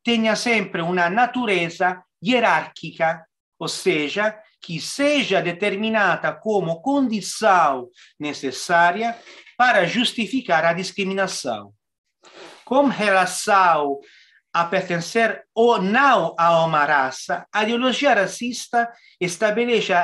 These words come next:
hierarquia dos valores éticos, posições sociais e a distribuição do poder em uma sociedade.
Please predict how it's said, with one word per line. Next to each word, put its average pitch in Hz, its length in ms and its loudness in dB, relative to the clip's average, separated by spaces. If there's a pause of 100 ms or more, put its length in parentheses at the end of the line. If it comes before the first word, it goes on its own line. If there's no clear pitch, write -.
(120)
hierarquia 214 920 -4
dos 175 240 -6
valores 180 640 -2
éticos, 185 760 -4 (520)
posições 196 520 0
sociais 175 880 0 (400)
e 208 80 2
a 208 80 2
distribuição 208 1160 0 (220)
do 208 200 0
poder 165 580 0
em 208 120 0
uma 156 200 -2
sociedade. 139 800 -6